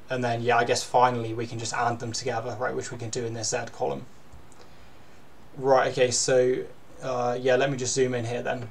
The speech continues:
Right, so not A, well, any, uh, I mean, basically a zero is gonna become a one, right, so just, yeah, one, one, one.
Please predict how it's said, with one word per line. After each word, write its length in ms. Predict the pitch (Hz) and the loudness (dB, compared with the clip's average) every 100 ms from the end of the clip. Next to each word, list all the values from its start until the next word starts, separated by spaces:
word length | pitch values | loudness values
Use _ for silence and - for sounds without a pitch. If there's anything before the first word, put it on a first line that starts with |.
| 135 | 2
Right, 180 | 131 - | 4 4
so 180 | 127 | 2
not 300 | 127 143 139 | 2 2 2
A, 180 | 131 117 | 0 -2
well, 220 | 113 117 - | 2 2 2
any, 300 | 139 139 120 | -2 -2 -2
uh, 240 | 120 120 120 - | -4 -4 -6 -6
I 60 | |
mean, 100 | 120 | -2
basically 280 | 117 123 131 | 2 2 0
a 40 | 113 | 0
zero 380 | 131 135 123 | 4 6 4
is 80 | 113 | 2
gonna 180 | 123 117 | -2 -4
become 280 | 117 113 110 | -2 -2 0
a 20 | |
one, 340 | 113 120 117 | 0 0 0
right, 160 | 120 120 | -4 -6
so 100 | 123 | -4
just, 200 | 120 - | -4 -2
yeah, 140 | 123 | -4
one, 320 | 117 127 123 123 | 0 2 2 2
one, 200 | 123 123 | -2 0
one. 320 | 127 127 | 0 -2